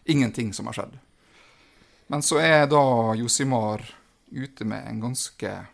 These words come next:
ja, hva skal jeg kalle det, en artikkel i dag som i hvert fall, eh, går inn på meg, da. Ehm, har vi noen kommentarer rundt det? Skal vi si noe?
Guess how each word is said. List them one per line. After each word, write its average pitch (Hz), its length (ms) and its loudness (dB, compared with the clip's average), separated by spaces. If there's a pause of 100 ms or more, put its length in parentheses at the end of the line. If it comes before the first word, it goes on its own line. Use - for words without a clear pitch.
(1800)
ja, - 100 -16
hva - 260 -16
skal 104 100 -10
jeg - 40 -14
kalle 113 220 -4
det, 113 180 -10
en 123 100 -2
artikkel 120 380 -6
i - 20 -6
dag 110 160 -4
som 117 120 -8
i 127 80 -4
hvert - 100 -12
fall, 101 380 -8
eh, - 500 -16 (340)
går 131 200 -4
inn 135 140 0
på 143 120 -4
meg, 160 160 2
da. - 80 -2 (1500)
Ehm, 104 540 -6 (920)
har 135 120 -2
vi 117 80 -2
noen 107 220 -6
kommentarer 110 500 -4
rundt 107 140 -8
det? - 120 -10
Skal - 160 -10
vi 117 80 -6
si 131 160 -8
noe? 113 280 -10